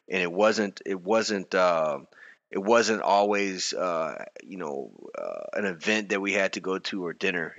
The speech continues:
It, it was just making sure I was intentional about, uh, setting the time to go to, to, to get to know her, um, and spending time with her. Uh, but so I just wanna put that out there that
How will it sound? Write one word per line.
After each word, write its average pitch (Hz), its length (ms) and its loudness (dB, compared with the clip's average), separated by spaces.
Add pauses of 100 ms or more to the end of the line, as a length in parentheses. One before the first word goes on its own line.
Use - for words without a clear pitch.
It, 95 200 -4
it 95 140 -2
was 92 140 -6
just - 360 -4
making 101 320 -2
sure 98 440 -2
I 101 120 4
was 95 160 -2
intentional 95 500 -4
about, 90 400 2 (380)
uh, 85 440 0
setting 101 360 2
the 87 100 -4
time 98 400 0
to 85 80 -6
go 87 400 -2
to, 90 180 -6
to, 82 240 -6
to - 200 -8
get 92 200 -4
to 85 80 -6
know 92 200 -2
her, 87 280 -12 (340)
um, 76 140 -4
and 76 100 -8
spending 117 380 2
time 65 300 -8
with 64 120 -12
her. - 320 -12
Uh, 65 340 -8
but 69 220 -6
so - 160 4
I 120 40 4
just 113 140 -2
wanna 101 140 2
put 101 200 -2
that 95 140 4
out 92 220 4
there 85 220 -2
that 85 240 -2